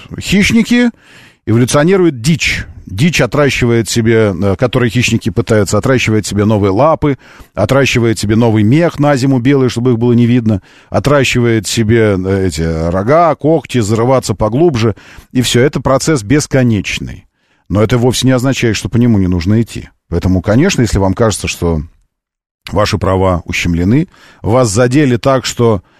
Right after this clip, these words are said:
э, ну, не отпускает история в течение нескольких минут, вы приехали домой, думаете об этом, думаете, "Так, хотел эту тачку, я понимаю, что на моей стороне справедливость".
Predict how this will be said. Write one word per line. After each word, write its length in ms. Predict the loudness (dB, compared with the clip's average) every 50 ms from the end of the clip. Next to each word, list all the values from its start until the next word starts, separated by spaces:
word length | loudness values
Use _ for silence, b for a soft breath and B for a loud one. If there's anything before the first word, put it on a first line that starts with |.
| b b b b
э, 80 | -6 -4
ну, 920 | -2 0 0 0 2 2 2 0 0 0 0 -2 -4 -6 -8 -6 -2 -2 0
не 120 | 0 0
отпускает 640 | 0 0 0 -2 -4 -2 0 2 2 2 2 2 0
история 360 | -4 -4 -2 0 0 0 0
в 40 | -2
течение 340 | -4 -4 -2 0 2 2 2
нескольких 480 | 2 2 0 -4 -8 -10 -10 -8 -4
минут, 280 | 0 0 2 2 0 0
вы 80 | -2 0
приехали 340 | 0 0 0 0 -2 -4
домой, 520 | 0 0 2 2 2 2 2 2 0 -2 -2
думаете 540 | 0 0 2 2 2 2 2 0 0 -2 -2
об 100 | 0 -2
этом, 220 | -2 -2 -4 -2
думаете, 440 | 0 2 2 2 0 -2 -4 -8 -6
"Так, 280 | -2 0 0 0 0 0
хотел 320 | -4 -4 -2 0 0 0 0
эту 140 | -2 -4
тачку, 340 | -2 0 0 0 -2 -4 -10 B B B B B
я 180 | B 0 0 0
понимаю, 560 | 2 0 2 2 4 2 2 2 2 2 0
что 180 | -2 -2 0 0
на 100 | 2 2
моей 320 | 2 2 2 2 0 0
стороне 420 | 0 0 0 0 2 2 2 0 0
справедливость". 720 | -2 -2 -2 0 0 0 0 0 2 2 2 0 -2